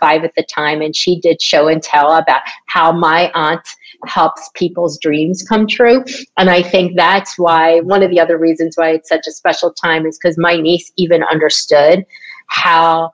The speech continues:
special this, this, um, that, that Women and Co was. And, um, and that was really what it was about. It was a safe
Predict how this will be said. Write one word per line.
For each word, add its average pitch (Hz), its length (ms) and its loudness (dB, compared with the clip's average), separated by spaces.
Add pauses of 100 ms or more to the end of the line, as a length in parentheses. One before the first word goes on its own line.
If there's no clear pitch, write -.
(420)
special 160 800 -4
this, 156 420 -4 (220)
this, 160 440 -2
um, 151 440 -6 (260)
that, 151 200 0 (180)
that 170 320 0
Women 170 240 2
and 160 180 -2
Co 160 220 -2
was. 147 640 0
And, 143 400 -2 (120)
um, 151 200 -2
and 175 160 2
that 190 180 2
was 233 220 2
really 175 260 6
what 160 160 2
it 165 60 2
was 165 140 -6
about. 160 420 0
It 151 60 2
was 151 140 0
a 156 80 -2
safe - 540 -2